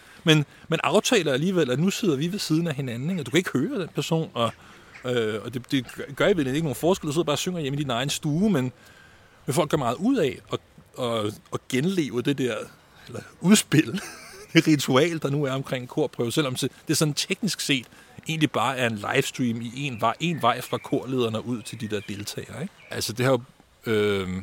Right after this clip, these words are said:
for bare at give et eks-, altså, en af de ting, vi har været, vi har været interesseret i at rekruttere informanter også til vores interviews.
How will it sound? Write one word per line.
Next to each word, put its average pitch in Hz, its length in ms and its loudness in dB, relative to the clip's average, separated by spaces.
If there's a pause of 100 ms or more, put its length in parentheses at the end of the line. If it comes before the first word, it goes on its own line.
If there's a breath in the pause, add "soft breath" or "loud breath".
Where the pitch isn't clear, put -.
(420)
for - 140 -4
bare 110 160 2
at 104 80 -2
give 110 160 -4
et 107 80 -4
eks-, - 280 -6
altså, 131 160 -4
en 143 120 0
af 135 60 0
de 123 60 0
ting, 123 200 -2
vi 113 60 -2
har 107 80 2
været, 101 200 0
vi 117 60 2
har 120 80 8
været 120 120 6
interesseret 135 300 2
i 127 40 6
at 117 100 0
rekruttere 120 360 -2
informanter 113 480 -4
også 95 160 -2
til 107 100 -10
vores 101 200 -4
interviews. 92 500 -12